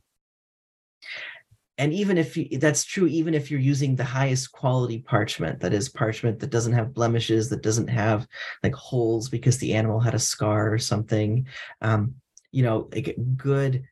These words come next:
clean parchment, usually from a younger animal. Um,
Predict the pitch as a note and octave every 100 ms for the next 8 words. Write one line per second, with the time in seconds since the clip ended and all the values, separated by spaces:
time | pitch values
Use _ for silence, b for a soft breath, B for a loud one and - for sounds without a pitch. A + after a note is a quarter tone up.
0 | _ - - B2+ A#2+ A#2 A#2+ A#2+ A#2 B2+
1 | G2+ C#3 C#3+ C3 A#2 G#2+ A2 A2 A2 G2+
2 | G#2+ G#2 G#2+ C3 - _ _ _ _ _
3 | _ _ - B B B - B2 G#2+ -